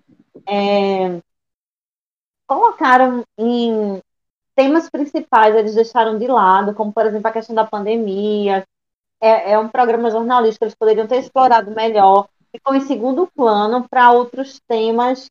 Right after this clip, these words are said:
que, na minha opinião, não precisariam ser tão explorados como foram. E aca-,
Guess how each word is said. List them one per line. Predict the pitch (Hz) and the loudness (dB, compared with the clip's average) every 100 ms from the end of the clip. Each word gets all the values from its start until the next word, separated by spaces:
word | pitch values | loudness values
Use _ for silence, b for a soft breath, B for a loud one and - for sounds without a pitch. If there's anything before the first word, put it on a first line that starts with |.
| _ | _
que, | - | -8
na | 240 240 | -2 -2
minha | 240 | -2
opinião, | 247 262 247 262 233 226 | -4 -4 -4 -2 -2 0
não | 226 | -2
precisariam | 226 233 240 226 226 214 214 214 - | -2 -4 -2 2 2 2 -2 -6 -8
ser | 220 - | -10 0
tão | 214 214 269 | 2 2 0
explorados | 294 - 262 254 208 196 196 | -2 -4 0 2 2 0 -4
como | - 202 202 _ | -10 -10 -12 _
foram. | 185 170 175 190 202 _ _ _ _ _ _ _ - | -4 -2 -2 -6 -10 _ _ _ _ _ _ _ -6
E | 208 214 226 226 226 | -4 -2 -2 0 0
aca-, | 233 254 | 0 -2